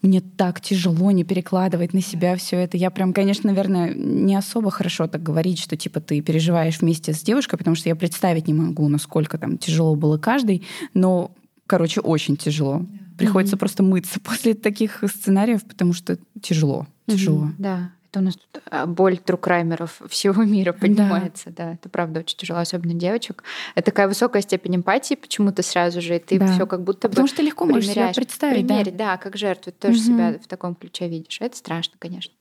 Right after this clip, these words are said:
Speaker 1: Да.
Speaker 2: Да, у нас была история про Toy Box Killer.
Speaker 1: Мгм.
Speaker 2: А, вот. И он там, когда жертв-, он, у него была такая отдельный трейлер, в котором были вообще все виды Б Д С М, игрушек и всего остального.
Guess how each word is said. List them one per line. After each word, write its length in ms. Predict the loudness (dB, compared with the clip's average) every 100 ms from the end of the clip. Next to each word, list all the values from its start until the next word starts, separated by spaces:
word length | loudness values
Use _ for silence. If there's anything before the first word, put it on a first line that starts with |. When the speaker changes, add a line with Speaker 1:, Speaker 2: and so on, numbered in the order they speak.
| _ _ 2
Speaker 1:
Да. 240 | 4 4 2 0
Speaker 2:
Да, 140 | 2 2
у 20 |
нас 120 | 2
была 180 | 2 0
история 360 | 0 0 0 0
про 320 | 2 2 2
Toy 200 | 2 0
Box 260 | -2 -6 -6
Killer. 340 | -2 -2 -2 -6 0
Speaker 1:
Мгм. 260 | 4 6 6
Speaker 2:
А, 340 | 4 2 -2
вот. 280 | -2 -4 -4 -4
И 80 | -2
он 200 | 0 -2
там, 560 | -2 0 0 0 -2 -4
когда 240 | -2 0
жертв-, 280 | 2 0 -2
он, 200 | -2 0
у 20 | 2
него 200 | 2 0
была 160 | -2
такая 240 | -2 -2 0
отдельный 260 | 2 2
трейлер, 340 | 0 0 0 -2
в 80 |
котором 360 | -4 -2 0 0
были 160 | -2 -2
вообще 200 | -4 -4
все 160 | -2
виды 200 | -2 -2
Б 120 | -2
Д 180 | 0 0
С 120 | 0 0
М, 180 | 2 2
игрушек 380 | 0 0 -2 -4
и 20 |
всего 180 | -2 -2
остального. 520 | 0 2 2 2